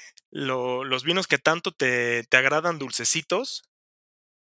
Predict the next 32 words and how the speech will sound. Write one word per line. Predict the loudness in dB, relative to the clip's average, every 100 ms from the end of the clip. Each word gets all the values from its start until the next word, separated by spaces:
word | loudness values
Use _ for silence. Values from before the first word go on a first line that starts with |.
| _ -2
y | 2
me | 4
di | 4
cuenta | 2 2 0
que, | 2 4 4 2 -2
y |
me | -6
di | -4
cuenta | -4 -4
que | -2 -2
no | -2
eran | -2
para | -2
mí. | -2 -8 -10 _ -4
¿Sabes | -2 0
qué? | 0 2
Los | 0
pasé | 2 4 4
de | 4
rápido, | 2 0 0 0
dijo: | 0 -4 -6
"Esto | -6
no | -10
es | -6
para | -4 -2
mí", | -4 -4 _
y | -8
empecé | -4 0 0 0 -2 0
a, | -2 -2
a | -6 -6
tomar | -4 -2 -2 -2 _ _ _ _ _ 2
varietales. | 4 6 4 4 2 2 -4 -6